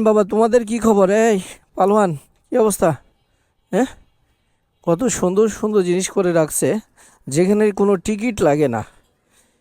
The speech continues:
এটা আগে যে ডিসি সার ছিল তার অবদান বর্তমানে। হ্যাঁ, পঁচিশ সালের ডিসি সাল না, যে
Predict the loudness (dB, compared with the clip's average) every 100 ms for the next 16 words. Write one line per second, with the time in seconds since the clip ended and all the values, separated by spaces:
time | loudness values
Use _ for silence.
0 | -10 -2 2 2 2 -2 0 2 2 0
1 | -6 -20 _ _ _ _ -6 -2 -2 -2
2 | 0 0 -2 0 0 2 2 2 2 0
3 | 0 0 0 0 -2 -2 -6 -14 _ _
4 | _ _ _ _ _ -8 -4 -4 -6 _
5 | _ -4 -4 -4 -4 -2 -2 -4 -4 -4
6 | -4 -4 -2